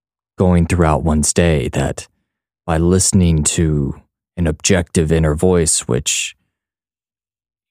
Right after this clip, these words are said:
neither you nor I nor anyone can control, that's just there, that that may help us out with whatever we're trying to do. And she has the best attitude about it, an absolutely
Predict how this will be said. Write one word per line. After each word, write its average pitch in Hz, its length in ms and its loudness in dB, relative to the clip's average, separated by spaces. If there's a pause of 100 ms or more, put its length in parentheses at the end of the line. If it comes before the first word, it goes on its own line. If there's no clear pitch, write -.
(180)
neither 87 300 2
you 85 320 2
nor 80 260 4
I 78 280 2
nor 78 200 2
anyone 80 440 2
can - 260 -2
control, 80 880 0 (120)
that's - 260 -6
just - 260 -2
there, 87 380 2
that - 400 -6 (540)
that 78 200 -4
may 78 680 0 (420)
help 87 220 -2
us 90 160 0
out - 480 -2 (120)
with - 200 -8
whatever 80 360 0
we're 76 160 -2
trying 76 320 -2
to 69 60 -6
do. 90 480 -2 (920)
And 82 160 -2
she 92 220 0
has 92 500 0 (220)
the 76 320 -2 (300)
best 107 320 0
attitude 87 460 0
about 78 280 -2
it, - 280 -6
an 82 180 -4
absolutely 80 920 -2